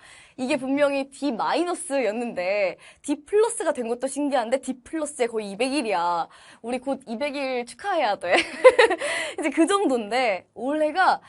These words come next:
이제 오늘은 백이십오 일 남았겠지? 정말 이제 네 달 정도 남은 거거든요. 그쵸? 너무너무 좀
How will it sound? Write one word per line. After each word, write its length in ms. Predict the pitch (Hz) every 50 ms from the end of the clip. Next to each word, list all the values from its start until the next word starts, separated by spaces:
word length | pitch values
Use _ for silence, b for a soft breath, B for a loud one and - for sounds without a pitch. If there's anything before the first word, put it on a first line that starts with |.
| B B B
이제 200 | B 233 233 247
오늘은 440 | 247 226 233 247 269 285 269 262 247
백이십오 460 | 240 233 208 202 226 202 208 190 196
일 100 | 220 226
남았겠지? 680 | 208 175 160 180 185 180 - 170 - - 233 349 453 453 _ b b b b b
정말 380 | - - 226 233 240 240 220 196
이제 340 | 196 190 202 202 196 180 - -
네 260 | 185 175 190 180 180
달 340 | 185 302 320 277 226 196 180
정도 220 | 180 202 202 180
남은 260 | 196 180 170 190 214 233
거거든요. 520 | 220 214 190 196 170 165 165 170 226 262
그쵸? 340 | - 233 240 - 196 151 - b b b b b b
너무너무 840 | - 190 185 196 220 247 294 311 311 285 262 240 226 233 226 220 214 214
좀 380 | - 220 208 202 196 196 190